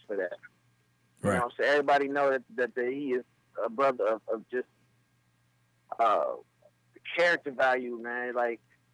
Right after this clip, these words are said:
Speaker 1: you can't meet, you, you could not meet a better person.
Speaker 2: Hmm.
Speaker 1: You know, like, a better lover, a better, um, you know, um,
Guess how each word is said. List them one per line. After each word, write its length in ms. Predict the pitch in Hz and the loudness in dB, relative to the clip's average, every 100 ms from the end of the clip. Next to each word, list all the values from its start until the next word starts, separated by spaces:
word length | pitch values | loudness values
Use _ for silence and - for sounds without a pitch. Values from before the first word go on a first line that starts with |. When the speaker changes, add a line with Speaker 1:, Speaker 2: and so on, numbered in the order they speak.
| - - - - | -20 -20 -20 -20
Speaker 1:
you 80 | 233 | -8
can't 240 | 165 156 135 | -2 0 0
meet, 300 | 165 165 123 | -4 -4 -8
you, 240 | 143 196 - | -8 -10 -10
you 300 | 151 202 220 | -6 -4 -2
could 220 | - 214 170 | 0 2 2
not 300 | 175 175 160 | 4 2 2
meet 220 | 170 147 | -2 -2
a 80 | 123 | 0
better 240 | 151 147 | 2 2
person. 480 | - 170 143 - 98 _ _ _ _ _ _ _ _ _ _ - | 2 0 -2 -4 -20 _ _ _ _ _ _ _ _ _ _ -8
Speaker 2:
Hmm. 140 | 185 180 | -4 -2
Speaker 1:
You 80 | |
know, 280 | 151 143 139 | -2 -2 -2
like, 220 | 135 135 - 123 | -2 -4 -6 -4
a 40 | |
better 300 | 135 160 160 | 2 2 2
lover, 600 | 139 160 131 113 90 80 85 | 2 2 2 -4 -6 -10 -4
a 40 | |
better, 400 | 143 160 147 127 | 2 2 4 2
um, 540 | 131 135 127 113 110 120 _ _ 135 | 2 2 2 0 -4 -10 _ _ -10
you 100 | 147 | -4
know, 320 | 139 127 87 | 0 2 2
um, 500 | 110 117 98 78 | 0 0 0 -4